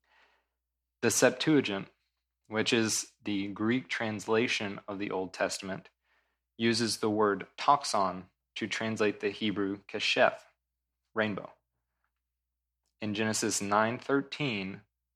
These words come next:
toxon is the same word that's used in our text this morning. "He carried with him a bow." That is toxon.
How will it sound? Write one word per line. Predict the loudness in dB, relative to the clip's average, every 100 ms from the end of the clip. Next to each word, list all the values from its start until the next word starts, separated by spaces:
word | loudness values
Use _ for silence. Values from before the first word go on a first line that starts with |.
| _ _
toxon | 4 4 4 -2 -2 -2 -6 -14 _ _ _ _
is | -4 -4
the | -6
same | -6 -4 -2 -2 -2
word | -2 0 -2 -4 -12 _ _ _ _
that's | -12 -8 -6
used | -4 -2 -4 -6
in | -4
our | -2 -2
text | 2 2 2 -2
this | -6 -6 -4
morning. | -4 -2 -4 -10 -14 _ _ _ _ _ _ _ _ _ _
"He | -8
carried | -2 2 2
with | 0 -6
him | -6 -8
a | -8 -8
bow." | -6 -4 -4 -6 -14 _ _ _ _ _ _ _ _
That | 0 2
is | 2 -2 -8 _
toxon. | -4 -2 -2 -4 -8 -8